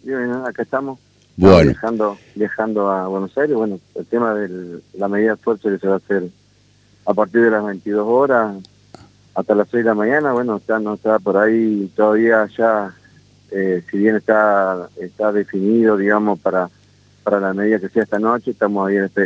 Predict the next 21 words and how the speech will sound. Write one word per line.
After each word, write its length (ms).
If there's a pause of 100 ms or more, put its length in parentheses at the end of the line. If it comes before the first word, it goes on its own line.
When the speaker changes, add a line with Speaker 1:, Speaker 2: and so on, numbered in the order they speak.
Speaker 1:
expectante 540
a 40
ver 120
que 100
no 80
haya 180
otra 160
medida 480 (760)
contraria 480
a 20
lo 80
que 140
se 100
está, 420 (240)
a 80
lo 80
que 120
se 80
está, 600 (400)
eh, 160
anunciando. 640